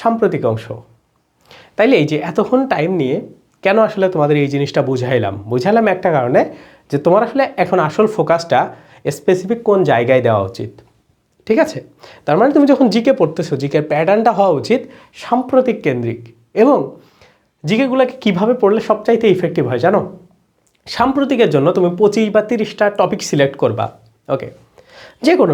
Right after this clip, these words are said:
বিষয়ে, ধরো কোপ থার্ডে নিয়ে তুমি, আহ, চিন্তাভাবনা করতে পারো, খেলাধুলাকে স্পেসিফিক করতে পারো, সামনে বিশ্বকাপ, হ্যাঁ, ফুটবল বিশ্বকাপ, তারপরে আরও, উম, মানে খেলাধুলার বিষয়ে অলিম্পিক আছে, এগুলাকে একটা টপিক ধরতে পারো। তারপরে ধরো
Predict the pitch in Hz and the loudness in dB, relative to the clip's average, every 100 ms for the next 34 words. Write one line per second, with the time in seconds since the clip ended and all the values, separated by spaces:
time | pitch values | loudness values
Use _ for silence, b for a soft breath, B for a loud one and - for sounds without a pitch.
0 | 120 123 117 135 135 180 170 - - - | 0 -2 -4 -4 -2 2 0 -2 -10 -2
1 | 135 139 135 131 123 131 123 120 120 135 | 0 0 0 0 0 -2 -4 -4 -8 -8
2 | 120 117 113 110 175 151 131 131 127 143 | -4 -4 -6 -4 -2 0 0 0 0 -2
3 | - 123 110 110 110 B B B - 170 | -2 -2 -2 -2 -6 B B B 0 2
4 | 165 160 160 156 147 - 151 156 147 151 | 4 2 0 0 -2 0 -2 -2 -2 -2
5 | - 123 117 117 131 123 123 120 131 113 | -2 -2 -2 -2 0 0 0 0 0 0
6 | 113 - - 277 214 - 135 120 123 120 | -2 -8 -6 -4 -2 -4 -4 0 -2 -2
7 | - 120 110 - B B B B 151 123 | -4 -4 -4 -8 B B B B -2 -2
8 | 127 117 110 110 175 165 151 139 151 131 | 0 2 2 0 2 4 4 2 -4 -4
9 | 127 120 117 135 123 135 127 123 117 120 | -2 -2 -4 -4 -4 -4 -4 -2 -2 -2
10 | 113 110 165 160 151 123 113 - 117 135 | -2 0 2 2 0 -2 -4 -4 -4 -2
11 | 143 139 143 139 147 123 120 127 120 110 | 0 0 -2 -6 -4 -2 -2 -4 -6 -4
12 | 107 110 113 B B B - 240 214 190 | -2 -4 -6 B B B 0 0 2 2
13 | 160 151 | 0 0